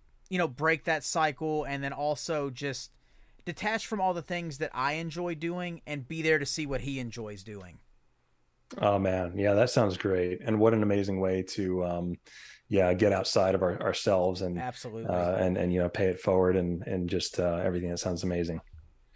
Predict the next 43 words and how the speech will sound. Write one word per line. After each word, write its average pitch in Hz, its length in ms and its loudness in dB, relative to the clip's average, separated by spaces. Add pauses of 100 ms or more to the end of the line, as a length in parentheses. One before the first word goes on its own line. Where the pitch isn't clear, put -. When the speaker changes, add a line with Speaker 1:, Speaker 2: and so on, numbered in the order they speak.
(640)
Speaker 1:
Thank 135 200 -8
you, 113 60 -10
sir. 139 140 -4
I 135 80 2
really 143 280 0
appreciate 135 520 -4
that. 135 120 -2
And 131 100 -6
I, 139 120 0 (100)
I 151 40 2
love 165 580 0 (280)
the 165 80 -6
diversity 151 580 -2
of 147 80 -6
those 143 200 -4
questions 147 520 -4
that 139 180 -10
you 156 100 -6
brought 143 300 6
to - 80 -6
the 175 80 8
Speaker 2:
<laughs> - 20 6
Speaker 1:
table, 147 380 0
because 139 440 -6 (420)
every 208 320 0
time, 190 480 -2
man, 147 180 -2
I, 147 400 0 (240)
I, 143 100 -2 (100)
I 139 40 -2
say 202 380 2
it, 208 140 0
I'm 156 100 -4
a 143 80 -4
broken 175 400 2
record 180 280 0
on 170 120 0
it, 151 40 -8
but 143 100 0
I 139 60 -2
come 214 240 -4
away 220 260 2
smiling, 160 800 -2